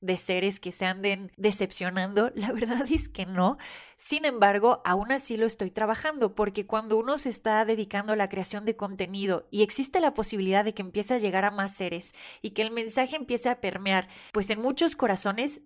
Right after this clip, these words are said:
van a haber corazones con los cuales no resuena el mensaje. Y el estar dispuesto a decepcionar a otros,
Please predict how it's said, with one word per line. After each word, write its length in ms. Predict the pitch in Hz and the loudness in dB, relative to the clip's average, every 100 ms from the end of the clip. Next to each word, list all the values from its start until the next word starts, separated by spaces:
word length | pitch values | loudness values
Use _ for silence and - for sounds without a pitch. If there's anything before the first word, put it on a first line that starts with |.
| - | -14
van 320 | 185 190 233 | 0 2 4
a 40 | 285 | 4
haber 200 | 240 226 | 2 2
corazones 480 | 254 220 220 247 | 2 2 -2 -6
con 100 | - | -4
los 160 | 196 185 | -4 -2
cuales 260 | 214 220 208 | 0 0 0
no 160 | 226 | 0
resuena 440 | 262 277 - 214 226 | 2 0 -2 -6 -8
el 80 | |
mensaje. 680 | 226 202 196 254 302 - 175 - | -8 -6 -2 0 0 -2 -10 2
Y 120 | 233 | 4
el 80 | 240 | 4
estar 320 | 233 294 302 | 2 0 2
dispuesto 720 | 339 - - 262 - 294 - | 0 -2 0 0 2 0 2
a 120 | 208 | 0
decepcionar 640 | 208 196 196 - 190 233 | 0 -2 -4 -4 0 4
a 120 | 262 226 | 6 6
otros, 540 | 202 196 240 370 - | 4 2 -2 -2 -6